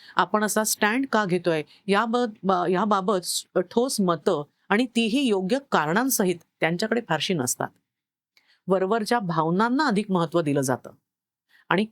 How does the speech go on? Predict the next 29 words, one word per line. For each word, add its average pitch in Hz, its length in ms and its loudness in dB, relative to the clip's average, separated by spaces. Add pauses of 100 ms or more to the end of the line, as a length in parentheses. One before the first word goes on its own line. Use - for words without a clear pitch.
खरंच 247 380 0
लग्न 226 260 0
करायचं 175 480 0
आहे 156 260 0
की 208 180 0
नाही 151 460 0 (420)
याबद्दलही 185 720 0
भरपूर 151 460 -2
संभ्रम 180 460 -2
असतो. - 300 -8 (1080)
जोडीदार 269 420 0
शोधायचा, 254 440 0 (380)
पण 254 140 2
ट्रॅडिशनल 233 580 0 (120)
कांदे 165 360 2
पोहे 262 280 0
पद्धतीने 196 600 0
नाही, 135 380 0 (240)
आम्ही 190 260 2
आमचं 247 280 0
डेटिंग 202 340 0
साईटमधून 180 500 -2
शोधणार, 147 420 0 (800)
याही 139 380 0
मताला 190 540 0 (260)
व्हॅलिड 147 400 0
स्पष्टीकरण 240 680 -2
देता 214 240 0
येत 196 140 0